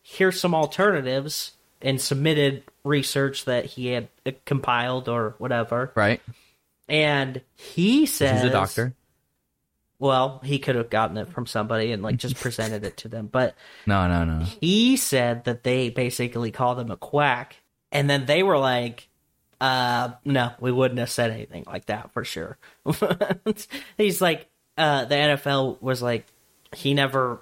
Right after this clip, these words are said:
Speaker 1: presented anything to us." So, sounds like Aaron Rodgers is just saying whatever the fuck he feels like it to try and, like, weasel out of it. And I said it when the season started, and look at me go.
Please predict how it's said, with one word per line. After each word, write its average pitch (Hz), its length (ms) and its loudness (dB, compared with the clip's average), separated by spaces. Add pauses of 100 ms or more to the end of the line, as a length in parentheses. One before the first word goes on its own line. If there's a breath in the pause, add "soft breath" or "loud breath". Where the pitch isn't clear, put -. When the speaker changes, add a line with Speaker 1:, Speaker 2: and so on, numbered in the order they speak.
Speaker 1:
presented 127 540 -2
anything 143 520 0
to - 200 -12
us." - 300 -14 (480 soft breath)
So, 180 580 0 (520)
sounds 269 340 -2
like 170 220 0
Aaron 156 200 0
Rodgers 127 360 0
is 123 60 -4
just 127 200 -2
saying 131 380 2
whatever 120 280 2
the 101 80 -4
fuck 113 300 -2
he 104 100 -10
feels 120 360 -4
like 98 260 -2
it 95 160 -4
to 87 100 -10
try 107 320 -4
and, 82 180 -6
like, 92 320 -6 (1000)
weasel 135 420 2
out 120 200 2
of 85 100 -8
it. - 140 -14 (400)
And 147 420 2 (1200)
I 139 100 -4
said 170 260 2
it 175 100 2
when 185 140 0
the 185 80 0
season 190 320 -2
started, 190 480 0 (400)
and 135 460 0 (720 loud breath)
look 131 260 -4
at 151 100 0
me 165 120 0
go. 180 400 2